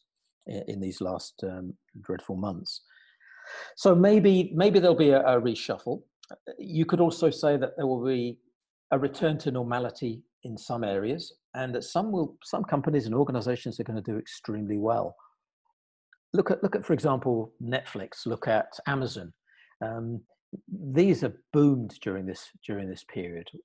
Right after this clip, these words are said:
Will that continue? Hard to say, but possibly they will. So the world of work's gonna look very different, and, uh,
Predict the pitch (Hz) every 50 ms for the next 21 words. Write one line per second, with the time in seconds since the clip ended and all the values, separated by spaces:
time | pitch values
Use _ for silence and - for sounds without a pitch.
0 | - - 123 147 160 156 156 - - - 160 143 - 170 160 156 175 185 202 196
1 | - - _ _ - 139 135 123 - - 120 - - 135 113 95 82 - _ -
2 | - - - - 131 - - 123 104 104 104 104 _ _ - 110 110 113 127 127
3 | - - - _ _ _ _ _ _ _ _ _ _ _ _ _ - - - -
4 | _ - - - - - - - - 190 165 175 185 202 196 185 170 175 170 -
5 | - 180 165 156 156 156 - 156 156 139 135 123 156 156 - - 147 143 147 -
6 | - - - 135 135 135 131 127 117 117 127 131 127 127 123 117